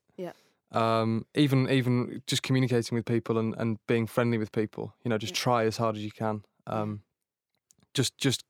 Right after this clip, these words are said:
Speaker 2: give it a good go. And, uh, and, and I always found that when, whenever I did that, um, it, you know, the, the rewards were, were really good.
Speaker 1: Yeah, and you surprise yourself as well.
Speaker 2: Exactly,
Speaker 1: Just throw
Speaker 2: yeah,
Speaker 1: yourself in
Speaker 2: yeah,
Speaker 1: and just
Speaker 2: yeah.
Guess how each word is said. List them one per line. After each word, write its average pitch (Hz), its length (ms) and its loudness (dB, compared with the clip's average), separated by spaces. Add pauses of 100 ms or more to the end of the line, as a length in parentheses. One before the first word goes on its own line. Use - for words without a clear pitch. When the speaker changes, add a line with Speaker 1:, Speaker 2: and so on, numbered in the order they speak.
(160)
Speaker 2:
give 139 140 2
it 135 60 4
a 131 40 0
good 123 180 0
go. 110 280 2 (260)
And, 110 240 -2
uh, 107 220 -2 (680)
and, 113 220 0
and 117 140 0
I 117 180 2
always 113 220 0
found 110 340 0
that 107 100 -2
when, 113 200 -2
whenever 117 280 0
I 110 40 4
did 110 200 -2
that, 107 240 -2 (220)
um, 107 320 -2
it, 110 180 -6 (120)
you 113 80 -4
know, 104 200 -2 (560)
the, 120 240 -6
the 117 200 -2
rewards 110 420 2
were, 104 220 0
were 107 180 -4
really 104 160 -4
good. 107 180 -6 (140)
Speaker 1:
Yeah, 175 240 -10
and 190 100 -4
you 202 60 -6
surprise 175 400 -8
yourself 160 340 -12
as 156 120 -12
well. 151 240 -14 (180)
Speaker 2:
Exactly, 147 320 4
Speaker 1:
Just - 40 -8
throw 120 100 4
Speaker 2:
yeah, 120 60 6
Speaker 1:
yourself 127 360 6
in 123 80 -2
Speaker 2:
yeah, 127 100 6 (120)
Speaker 1:
and 104 80 -2
just 113 100 0
Speaker 2:
yeah. 120 60 6